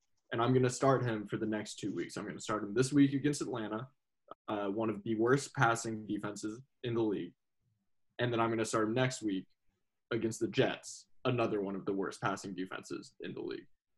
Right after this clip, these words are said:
And I'm gonna be very happy if my predictions come true. Um, of I, I,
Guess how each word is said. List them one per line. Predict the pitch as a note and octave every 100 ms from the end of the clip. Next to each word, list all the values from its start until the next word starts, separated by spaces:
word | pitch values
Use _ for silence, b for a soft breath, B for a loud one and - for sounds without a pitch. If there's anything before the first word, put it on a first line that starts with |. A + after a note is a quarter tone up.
| _
And | G#2
I'm | A2
gonna | A2+ G#2
be | A2
very | A2+ A2+ A2
happy | A2+ G#2+ G#2+ F#2+ - _ _ _ _ -
if | A#2
my | A2 G2+
predictions | F#2+ G#2 - G2+
come | A2 G2
true. | - G2 B1 - _ _ _ -
Um, | D#2 A1+ C#3 - -
of | A#2 F#2 D2+ - _ _ C#3+
I, |
I, | D3+ E3 D#3 A2+